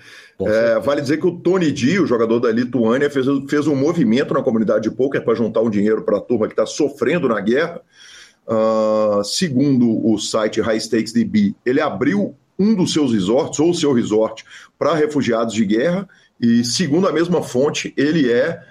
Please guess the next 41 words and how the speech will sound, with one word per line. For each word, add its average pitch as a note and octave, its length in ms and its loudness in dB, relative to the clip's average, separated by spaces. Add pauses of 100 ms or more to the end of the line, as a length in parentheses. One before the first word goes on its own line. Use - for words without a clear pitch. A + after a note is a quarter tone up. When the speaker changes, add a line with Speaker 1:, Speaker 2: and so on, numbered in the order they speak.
(260)
Speaker 2:
persona F3+ 400 0
non F#3 200 2
grata D3+ 400 0
na C3 120 0
Rússia E3+ 540 0 (380)
por E3 300 0
criticar F3+ 540 0
o E3 160 0
Putin - 560 -2
em E3 300 -2
diversas B2+ 800 -2 (280)
ocasiões. D3 840 -2 (180)
É, G2+ 360 2
a A2 40 0
gente A2+ 300 -2
não A#2 120 0
tá G#2+ 160 0
falando, G#2+ 340 2
obviamente, G2+ 500 0
a F#2+ 40 0
gente F#2 120 0
tá G2+ 80 -2
falando A2 240 0
pra G#2 100 0
população A#2+ 420 -2
brasileira, F3 500 0 (360)
mas D3 420 -2
o F#3+ 140 2
e-mail D3+ 640 0
que A#2 100 -2
ele A2+ 140 2
deu A2 320 0
pra, G2 640 0
pra - 180 -4
quem A2 140 -2
quiser G#2 180 0
saber G#2 300 0
mais G#2+ 180 0
informações B2 580 0
é F3+ 80 2
info E3+ 420 -2